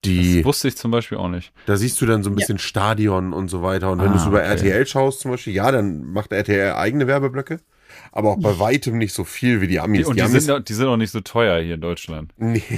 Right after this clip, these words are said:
Speaker 1: <laughs> Ich, ich, ich
Speaker 2: Ja, ihr
Speaker 1: glaube
Speaker 2: seht
Speaker 1: auch
Speaker 2: schon,
Speaker 1: nicht.
Speaker 2: wir, wir, wir, wir, äh, reden über den Super Bowl. Das heißt, diese Folge wird top aktuell für euch aufgenommen. Wenn ihr das hört, ist der zehnte zweite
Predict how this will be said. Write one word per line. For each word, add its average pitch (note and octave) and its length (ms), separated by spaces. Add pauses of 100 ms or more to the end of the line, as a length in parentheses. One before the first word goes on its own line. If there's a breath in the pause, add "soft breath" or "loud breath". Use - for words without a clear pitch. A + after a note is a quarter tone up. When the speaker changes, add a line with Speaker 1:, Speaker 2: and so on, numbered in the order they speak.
(120)
Speaker 1:
<laughs> C#3+ 300
Ich, D#3+ 240
ich, - 0
ich - 400
Speaker 2:
Ja, D3 140
ihr E3+ 100
Speaker 1:
glaube C3+ 180
Speaker 2:
seht F#3+ 80
Speaker 1:
auch - 140
Speaker 2:
schon, D#3 140
Speaker 1:
nicht. B2+ 80
Speaker 2:
wir, C#3+ 440
wir, B2 240 (120)
wir, A2 360
wir, B2 160
äh, A2 340
reden B2+ 240
über A#2 120
den G#2+ 100
Super E3+ 240
Bowl. G2+ 140
Das G2 140
heißt, A#2+ 200
diese A2+ 200
Folge C#3 380
wird B2+ 160
top - 260
aktuell C#3 460
für C3+ 140
euch A2+ 140
aufgenommen. F#2+ 480
Wenn G#2 80
ihr B2 120
das B2+ 200
hört, B2 120
ist - 120
der A2+ 100
zehnte C#3+ 400
zweite B2 460